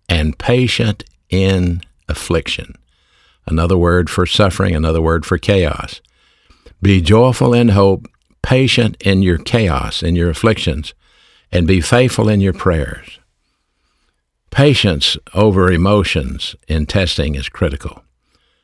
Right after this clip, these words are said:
because endurance is developed by means of testing,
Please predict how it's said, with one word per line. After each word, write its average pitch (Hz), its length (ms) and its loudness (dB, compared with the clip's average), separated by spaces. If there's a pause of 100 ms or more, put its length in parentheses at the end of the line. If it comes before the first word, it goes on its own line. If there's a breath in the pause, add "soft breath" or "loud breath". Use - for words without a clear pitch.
(140)
because 92 360 2
endurance 113 640 4
is 95 100 2
developed 95 500 2
by 92 180 2
means 101 420 2
of 85 160 -2
testing, - 520 -2